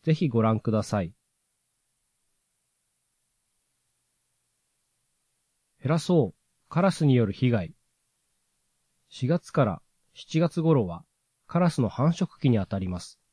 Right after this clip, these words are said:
この時期の親鳥は非常に警戒心が強く、カラスから威嚇や攻撃を受けたなどの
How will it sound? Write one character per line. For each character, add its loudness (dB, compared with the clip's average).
こ -4
の 2
時 -2
期 0
の 0
親 -2
鳥 -4
は -12
非 -10
常 2
に 0
警 0
戒 2
心 -2
が -4
強 -2
く、 -16
カ -4
ラ 0
ス -8
か -6
ら -8
威 -16
嚇 -2
や 2
攻 -2
撃 -2
を 4
受 0
け -8
た -8
な -6
ど -10
の -12